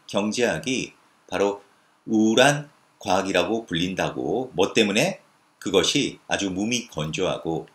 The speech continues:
어려운 학문이기 때문에 그렇게 불린다고 생각합니다.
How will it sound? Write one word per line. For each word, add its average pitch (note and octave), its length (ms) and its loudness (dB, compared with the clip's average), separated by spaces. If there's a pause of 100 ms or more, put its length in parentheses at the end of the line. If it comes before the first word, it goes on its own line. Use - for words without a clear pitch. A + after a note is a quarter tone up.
(120)
어려운 F#3+ 420 4
학문이기 F#3 460 -4
때문에 E2 720 -4
그렇게 B2 440 -4
불린다고 F2 360 -4
생각합니다. A#1+ 680 -8